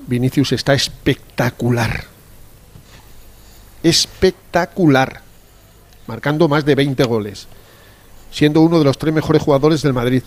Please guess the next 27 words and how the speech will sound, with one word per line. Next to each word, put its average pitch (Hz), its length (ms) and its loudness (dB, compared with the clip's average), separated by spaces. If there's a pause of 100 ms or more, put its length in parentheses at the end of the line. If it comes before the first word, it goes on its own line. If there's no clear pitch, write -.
(140)
con 127 180 -2
gol 143 160 4
incluido 156 400 2
en 147 80 2
la 135 80 0
final 147 400 -2
de 160 140 0
París. 131 420 -2 (540)
Y 127 60 -2
el 113 60 -2
año 143 200 4
pasado 143 360 0
Vinicius 131 460 -2
está 156 380 -4
espectacular 175 1400 0 (240)
y 120 80 -12
Benzema 113 360 -8
solo 151 300 -4
tiene 160 200 -2
goles. 123 420 -4 (760)
Es - 120 -10
incomparable 131 600 0
una 123 140 -2
pareja 123 320 -4
con 117 140 0
la 113 80 0
otra. 107 280 -4